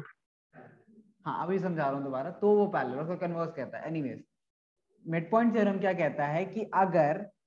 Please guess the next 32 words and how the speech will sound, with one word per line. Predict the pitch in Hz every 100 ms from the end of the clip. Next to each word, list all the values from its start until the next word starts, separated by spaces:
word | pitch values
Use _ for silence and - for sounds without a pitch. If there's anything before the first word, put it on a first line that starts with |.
| _
एबी | 208 226 196 214
का | 226
मिड | 220 190 -
पॉइंट | 202 202 196
है, | 175 127 113 -
ठीक | 170
है, | 180 156
मान | 147 151
लो | 180
एबी | 185 165 165
का | 180
मिड | 170 160
पॉइंट | - 208 202 -
P | 208 208
है, | 151 - - _ _ -
ठीक | 185
है, | 214 156 - - _
अगर | 165 175 240
मैं | 240 233 233
एक | 220
line | 185 175 190
बनाऊं | 175 170 185 180
पीक्यू | 202 214 180 175 175 175
such | 202 208
that | 185 165 160
पीक्यू | 180 - 202 214 208 202 175 196 196 - 196
is | 220 226 - - _ -
parallel | 160 170 196 226 214
to | 247
बीसी, | 190 180 - 165 196 - - _ _
so | - 226 185 226 - - _
वो | 151 226 214 208 -